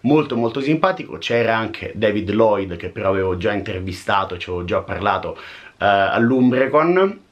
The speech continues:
Eh, già ho un suo disegno, quindi non ho dovuto <laughs> fare la fila per, eh, per questa edizione del Comic Con, eh, però c'era anche lui.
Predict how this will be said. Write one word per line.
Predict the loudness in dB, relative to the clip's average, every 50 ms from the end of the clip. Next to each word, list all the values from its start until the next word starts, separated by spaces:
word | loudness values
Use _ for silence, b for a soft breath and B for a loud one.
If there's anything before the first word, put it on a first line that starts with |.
| -10 -4
Eh, | -2 0 0 2 0 0 0 -2 -2 -4
già | -2 -2 -2 0 0 0
ho | 0 0 0
un | 0 -2
suo | -4 -6
disegno, | -6 -6 -4 -4 -4 -2 -2
quindi | -4 -4 -4 -4
non | -2 -2
ho | -2 0
dovuto | 2 2 2 2 0 -2
<laughs> |
fare | -2 0 0 0 -2 -4 -6 -6 B B B B B B B
la | -2 0 0 0
fila | 0 -2 0 0 2 2 0 0 -2 -6 -6
per, | -4 -2 -2 -2 0 0
eh, | 0 0 2 2 0 0 0 0 0 -2
per | -2 -4 -4
questa | -4 -6 -4 -4
edizione | -4 -4 -2 0 0 2
del | 2 0 -2
Comic | -2 -2 0 0 0 2
Con, | 2 2 2 0
eh, | -2 -4 -8 -16 -18 -20 -12 -4 0 2 2 2 2 0
però | 0 -2 0
c'era | 0 0 0
anche | 0 0 0 -2 0
lui. | 2 4 4 4 4 2 0 -2 -4 -10